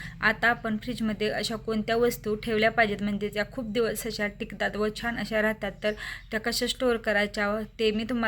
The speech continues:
सांगणार आहे. तर आपला फ्रीज जर बारीक असेल तर त्यामध्ये, अ, त्या वस्तू कशा ठेवायच्या तेही सांगणार आहे.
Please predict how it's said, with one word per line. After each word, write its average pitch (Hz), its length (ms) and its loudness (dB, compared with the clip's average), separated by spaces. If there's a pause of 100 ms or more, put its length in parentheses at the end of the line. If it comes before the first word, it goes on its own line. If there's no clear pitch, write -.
सांगणार 208 400 0
आहे. 208 280 -2
तर 208 80 0 (340)
आपला 226 220 2
फ्रीज 233 320 -2
जर 214 100 0
बारीक 208 340 4
असेल 226 280 -4
तर 208 60 -2
त्यामध्ये, 208 640 -4
अ, 185 280 0 (140)
त्या 214 240 6 (280)
वस्तू 220 260 -4
कशा 220 240 -4
ठेवायच्या 220 460 -2 (100)
तेही 220 220 0
सांगणार 214 380 2
आहे. 208 200 2